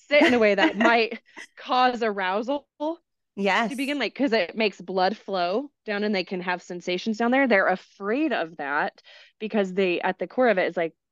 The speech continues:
Speaker 1: it's like their sexuality or those feelings and the body parts don't really exist for them. They exist for other people. So I have to save it for someone else to enjoy.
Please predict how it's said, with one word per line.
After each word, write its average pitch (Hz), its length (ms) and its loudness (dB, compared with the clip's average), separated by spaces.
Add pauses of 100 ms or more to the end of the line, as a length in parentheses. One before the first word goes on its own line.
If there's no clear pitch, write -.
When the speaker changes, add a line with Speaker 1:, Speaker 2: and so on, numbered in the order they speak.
(360)
Speaker 1:
it's 190 220 -2
like 175 180 -2
their 175 680 0
sexuality 180 680 2
or 170 160 2
those 165 280 2
feelings 196 420 -4
and 165 100 -8
the 151 100 -4
body 190 320 0
parts 175 280 -4
don't 190 200 -8
really 185 280 0
exist 170 500 -4
for 151 160 -2
them. 160 380 2
They 165 180 0
exist 170 800 -4 (880)
for 220 220 4
other 175 160 4
people. 196 320 -2
So 175 120 -2
I 175 80 2
have 190 220 -2
to 175 100 -8
save 233 440 -2
it 139 300 0 (1200)
for 214 180 0
someone 160 320 -4
else 131 320 -4
to - 120 -10
enjoy. 135 580 -4